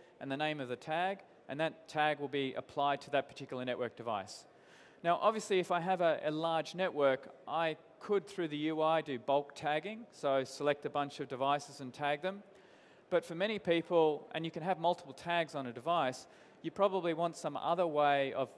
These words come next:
automating the application of tags to devices. So a simple, very simple script is just a script that takes a, uh,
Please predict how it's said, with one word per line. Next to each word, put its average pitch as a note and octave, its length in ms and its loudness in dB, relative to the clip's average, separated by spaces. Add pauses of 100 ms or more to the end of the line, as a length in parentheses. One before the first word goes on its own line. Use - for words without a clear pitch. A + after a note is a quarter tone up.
(140)
automating D3 520 0
the C3+ 80 -4
application C3+ 580 -4
of A2+ 80 -10
tags C3+ 480 -4
to - 100 -14
devices. A#2+ 760 -6 (640)
So E3+ 580 2 (680)
a - 100 -10
simple, F#3 520 -2 (220)
very G3+ 200 4
simple E3 320 -2
script - 380 -4
is D3+ 140 -4
just E3 260 0
a D#3 60 -2
script - 340 -4
that D#3 320 6
takes E3+ 400 -4 (160)
a, C#3+ 460 0 (960)
uh, A#2 380 -4